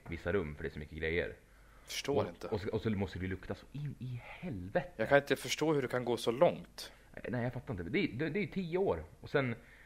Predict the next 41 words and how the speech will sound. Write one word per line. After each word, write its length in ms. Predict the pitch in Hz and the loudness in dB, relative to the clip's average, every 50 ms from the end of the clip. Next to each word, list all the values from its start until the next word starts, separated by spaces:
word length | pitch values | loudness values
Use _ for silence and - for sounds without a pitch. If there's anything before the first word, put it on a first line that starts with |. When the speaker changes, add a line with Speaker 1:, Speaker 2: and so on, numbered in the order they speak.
| - - - - | -20 -20 -12 -10
Speaker 1:
liksom, 320 | 104 98 120 110 98 87 - | -4 -2 -2 -2 -2 -4 -2
eh, 80 | 85 90 98 | 2 4 6
jag 680 | 98 98 95 95 95 92 92 87 - - - - - 95 | 6 6 6 6 6 6 4 2 0 -8 -10 -8 -8 -4
tror 0 | |
det 60 | - 107 | 0 0
var 200 | 110 104 - - | 0 0 2 0
dot-, 220 | 123 - - - - - - - | 0 0 0 -6 -16 -20 -14 -8
det 100 | - 101 | -2 0
var 80 | 110 | 2
något, 240 | 120 127 - - - | 2 0 -2 -4 -6
hon 280 | 92 98 98 107 104 95 | -4 -2 0 0 2 2
är 60 | 90 | 0
katt, 560 | 87 - 95 90 - - - - - - - - - - | 0 0 -2 -2 -4 -6 -16 -20 -18 -18 -18 -20 -18 -12
eh, 100 | - 87 85 85 82 82 80 80 80 78 73 67 - | -8 -6 -4 -2 -2 -2 -2 -2 -2 -4 -6 -8 -8
hon 100 | 73 87 | -10 -10
som 100 | 85 - 85 | -6 -4 -4
hade 100 | 85 87 | -4 -4
katterna. 520 | - - 82 - - - 90 87 71 - - - - - - - - - - | -4 -6 -8 -8 -6 -6 -4 -4 -4 -6 -8 -12 -20 -20 -20 -20 -20 -10 -4
Hennes 180 | 87 92 92 90 | -2 -2 -2 4
dot-, 340 | - 110 - - - - - | 2 2 2 2 -8 -12 -2
hon 80 | 104 104 | 0 2
hade 120 | 110 113 | 4 4
en 100 | 95 82 | 2 2
dotter 380 | 82 85 - - - - 113 90 | 0 -4 -4 -6 -2 0 0 0
som 100 | 78 87 | 0 -2
inte 120 | 82 85 | -2 -2
hade 80 | 78 76 | -4 -4
varit 120 | 80 - | -2 2
där 140 | - 95 85 | 2 2 2
på 120 | - 80 | 2 -2
tio 320 | - - 80 73 73 82 92 | -8 -8 -8 -6 -4 -4 -2
år 180 | 80 58 53 - | -2 -4 -6 -6
säkert. 320 | - 64 65 62 - - - - - - - - - | -8 -8 -8 -10 -12 -12 -16 -20 -20 -20 -20 -6 2
Speaker 2:
Ja. 180 | 104 104 90 82 | 6 6 6 6
Speaker 1:
Och 160 | 80 95 98 | 6 4 4
när 60 | 95 | 4
de 160 | 101 101 - 107 | 4 2 0 0
öppnar 240 | - - - 117 | -2 0 -2 -2
dörren 560 | - 117 - 135 127 104 90 82 73 76 76 - - - - - - - | 0 4 6 6 6 6 6 4 2 2 -2 -8 -12 -18 -20 -20 -20 -20
och 220 | - - - 101 | -8 0 0 0
är, 320 | - - 92 98 95 90 | 2 4 4 4 4 2